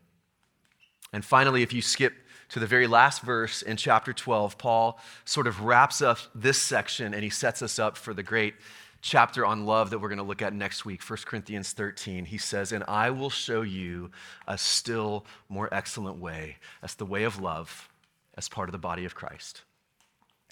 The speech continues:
So, I've been trying to figure out all week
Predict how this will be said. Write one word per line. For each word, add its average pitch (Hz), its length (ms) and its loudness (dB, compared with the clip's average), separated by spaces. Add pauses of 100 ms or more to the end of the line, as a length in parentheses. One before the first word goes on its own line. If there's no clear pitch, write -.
(560)
So, - 380 8 (1160)
I've 190 140 12
been 233 120 2
trying 180 340 6
to 147 300 6
figure 170 480 4
out 120 400 10 (220)
all 139 260 6
week 120 320 2